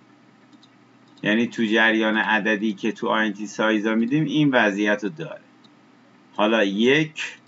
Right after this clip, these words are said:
خب، حالت مربع پیوسته و حالت یه لکه در اینجاست و حالا دو صفرش می‌کنیم. ببینید، در دو صفر توی حالت اف هفت اینجا این سفتی و این خط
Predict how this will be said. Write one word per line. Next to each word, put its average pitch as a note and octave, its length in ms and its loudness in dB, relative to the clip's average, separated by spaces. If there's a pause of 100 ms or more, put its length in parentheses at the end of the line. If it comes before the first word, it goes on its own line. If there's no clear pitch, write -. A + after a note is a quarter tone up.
(1200)
خب، G#2+ 200 -4
حالت C3 380 2
مربع A2 640 0
پیوسته G#2+ 720 -2
و C#3 100 -4
حالت B2 520 0
یه B2+ 260 0
لکه A2 400 -2
در G#2+ 400 2 (120)
اینجاست - 760 -18 (2750)
و G#2 80 0
حالا B2+ 260 2
دو B2 160 -2
صفرش F#2+ 580 -6
می‌کنیم. D#2 340 -20 (480)
ببینید، E3+ 300 2
در D3 220 2
دو C3 160 0
صفر C#3+ 380 0
توی B2+ 220 2
حالت A#2 420 0
اف A#2+ 380 -2
هفت D#3 320 0
اینجا A#2 640 2 (480)
این D#3+ 160 4
سفتی A#2 540 -2
و A#2+ 200 0
این D#3 160 -2
خط D3 480 0